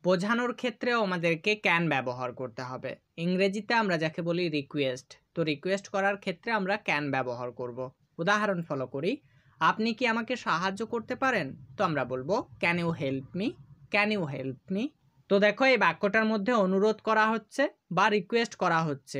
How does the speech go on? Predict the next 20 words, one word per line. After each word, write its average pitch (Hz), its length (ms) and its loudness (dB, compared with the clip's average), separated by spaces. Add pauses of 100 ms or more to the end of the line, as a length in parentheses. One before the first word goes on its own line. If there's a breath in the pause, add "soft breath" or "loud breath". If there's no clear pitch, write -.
এই 151 100 -2
জন্য 196 280 -2
আমরা 214 240 0
ক্যান 180 320 0
ব্যবহার 127 400 -2
করেছি। 127 420 -8 (480)
এসো 180 180 4
আর 233 180 8
কোথায় 247 280 4
ক্যান 220 300 2
ব্যবহার 220 400 4
করব 226 300 2
জেনে 156 300 0
নিই। 131 160 -8 (400)
সম্ভাবনা 247 760 4
বোঝাতে 262 420 4
আমরা 202 320 4
ক্যান 185 340 0
ব্যবহার 127 420 0
করব। 127 280 -8